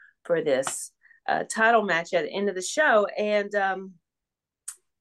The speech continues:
I'm just gonna say they failed miserably. <laughs>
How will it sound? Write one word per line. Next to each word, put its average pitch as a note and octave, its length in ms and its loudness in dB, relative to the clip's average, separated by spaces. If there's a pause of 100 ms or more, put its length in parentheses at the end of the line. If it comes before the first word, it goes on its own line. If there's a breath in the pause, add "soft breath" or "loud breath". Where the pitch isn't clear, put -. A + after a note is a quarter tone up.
(460)
I'm G3 80 -20
just - 160 -20
gonna F3 180 -10
say G#3 280 0
they E3 120 0 (220)
failed F#3+ 420 0
miserably. F#3+ 1500 0
<laughs> - 60 -18